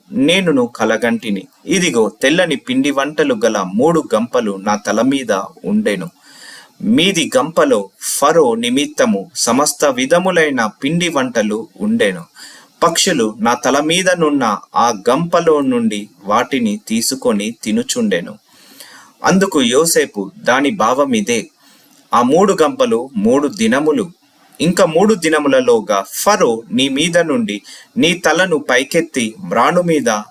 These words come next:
నిన్ను వ్రేలాడదీయించును. అప్పుడు పక్షులు నీ మీద నుండి నీ మాంసంను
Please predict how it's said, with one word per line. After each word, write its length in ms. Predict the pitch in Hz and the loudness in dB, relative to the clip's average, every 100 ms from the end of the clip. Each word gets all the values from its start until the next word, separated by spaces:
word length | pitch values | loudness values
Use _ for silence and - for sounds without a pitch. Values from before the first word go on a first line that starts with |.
| - | -4
నిన్ను 320 | 110 160 175 | 0 2 2
వ్రేలాడదీయించును. 1400 | 147 110 123 151 160 180 131 120 120 123 117 - 101 92 - _ - - - - | 0 2 2 2 2 2 0 -4 -6 -6 -6 -4 -4 -6 -12 _ -20 -20 -14 -2
అప్పుడు 420 | 170 - 175 131 - | 0 2 0 0 -2
పక్షులు 380 | 147 - 190 160 | -2 0 0 0
నీ 180 | 139 | 0
మీద 280 | 135 139 165 | -2 -2 2
నుండి 460 | 175 160 127 113 113 101 | 2 2 0 -2 -6 -6
నీ 140 | 113 | -4
మాంసంను 760 | 113 113 151 165 160 127 110 | 0 0 0 0 -2 -2 -6